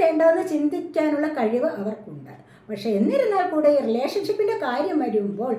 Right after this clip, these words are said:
അവരൊരുപാട്, ഉം, വിഷമാവസ്ഥയിലാവുന്നുണ്ട്. ഇതെങ്ങനെയായാലും ഇത് നിലനിർത്തി കൊണ്ടുപോവുക തന്നെ ചെയ്യും. വാക്ക് പറഞ്ഞാൽ അത് പാലിക്കും.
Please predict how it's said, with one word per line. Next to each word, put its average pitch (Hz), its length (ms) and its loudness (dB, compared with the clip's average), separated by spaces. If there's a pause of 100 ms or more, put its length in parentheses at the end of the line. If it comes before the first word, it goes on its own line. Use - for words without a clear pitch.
(240)
അവരൊരുപാട്, 240 720 2 (280)
ഉം, 202 720 -8 (300)
വിഷമാവസ്ഥയിലാവുന്നുണ്ട്. 233 1160 -6 (2000)
ഇതെങ്ങനെയായാലും 359 760 0
ഇത് 311 180 2
നിലനിർത്തി 277 440 -2
കൊണ്ടുപോവുക 294 540 2 (140)
തന്നെ 254 300 -2 (140)
ചെയ്യും. 214 580 -2
വാക്ക് 202 220 -6
പറഞ്ഞാൽ 247 460 -4
അത് 247 160 -6
പാലിക്കും. 220 1000 -8